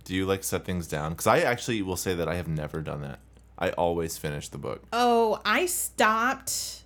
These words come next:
Speaker 2: So when I was a kid and when I was a teenager, I never did that. Um, but I stopped reading. I keep,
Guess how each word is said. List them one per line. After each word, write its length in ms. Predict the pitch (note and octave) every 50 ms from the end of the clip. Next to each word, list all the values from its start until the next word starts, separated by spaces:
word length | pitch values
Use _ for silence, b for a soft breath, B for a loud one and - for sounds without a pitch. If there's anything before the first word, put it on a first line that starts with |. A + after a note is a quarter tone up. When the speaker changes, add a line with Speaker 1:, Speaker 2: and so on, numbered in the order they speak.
| -
Speaker 2:
So 180 | - - C#4 B3+
when 180 | B3 A3 A#3+ A#3
I 80 | A#3
was 120 | A3+ A3 G#3+
a 40 |
kid 760 | G#3+ A3 - - D#4 E4 E4 D4+ C4+ A#3 A3 G#3+ G3+ G3 F#3 G3
and 180 | - - G#3 G3+
when 80 | G3+ G3+
I 60 | G3
was 80 | G3
a 60 | G3 F#3+
teenager, 420 | - - A3 G#3 G3+ G3 F#3 F#3
I 100 | F3 F3
never 340 | F3 F#3 F3+ F3+ F3 F#3 F#3+
did 180 | F3+ F3+ D#3 -
that. 240 | D3 A2 C#2+ - - - B B B B B B B B B B -
Um, 480 | G3+ G3+ F#3+ F#3 F3 E3+ D#3+ - F#3+ -
but 160 | G#3 - - -
I 640 | - G3 G3 F#3+ G3 G3+ G#3 G#3+ A3+ A3+ B3 B3 B3 -
stopped 540 | - - - - G#3+ G3+ G3+ G#3 G3+ -
reading. 680 | - G3 G3+ A3 G#3+ G3+ G#3 G3+ G3+ G3 F#3+ F#3+ F#3+ -
I 80 | - G3+
keep, 180 | G3+ - C#4+